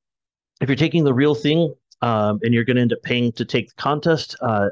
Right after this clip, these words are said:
especially if you have twenty-five or more students, send us an email,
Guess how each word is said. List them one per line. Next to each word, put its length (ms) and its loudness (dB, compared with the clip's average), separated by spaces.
especially 500 -4
if 80 -6
you 80 0
have 120 -2
twenty-five 440 -2
or 60 -2
more 140 0
students, 340 -6
send 320 -4
us 160 -2
an 120 -4
email, 380 2